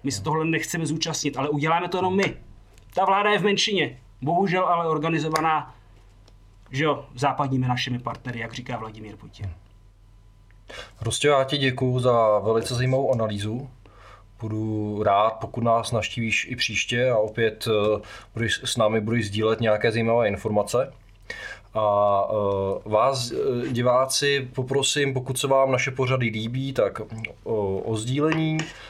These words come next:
Speaker 2: dávejte odběr, eh, řekněte o nás přátelům a, eh, my se budeme těšit opět příště, eh,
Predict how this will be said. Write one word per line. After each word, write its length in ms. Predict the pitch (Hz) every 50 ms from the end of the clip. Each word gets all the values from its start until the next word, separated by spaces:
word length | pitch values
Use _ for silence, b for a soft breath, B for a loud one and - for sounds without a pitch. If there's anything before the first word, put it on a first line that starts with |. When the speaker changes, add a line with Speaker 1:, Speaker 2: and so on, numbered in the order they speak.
| B B -
Speaker 2:
dávejte 420 | 117 110 110 117 117 113 - 110
odběr, 680 | 98 98 104 104 101 117 120 120 127 135 143 147 151
eh, 680 | - - - - - - - - - - 101 101 101 98
řekněte 340 | 107 107 123 123 123 135
o 80 | 123 123
nás 220 | 120 107 101 -
přátelům 680 | - - 113 107 107 107 - 127 139 160 175 190 190 190 - - - - - - B B B B B B B B B B - -
a, 60 | 104 101 98 101 98 98 98 98 98 95 95
eh, 140 | 98 - - 107 101 98 95
my 180 | 98 104 107
se 160 | - - 147
budeme 240 | 139 135 139 143 135
těšit 380 | 135 139 131 - 147 131 127 - - - -
opět 300 | - 123 123 143 131 131
příště, 420 | - - 120 117 - - - 135 131
eh, 280 | 131 131 131 131 -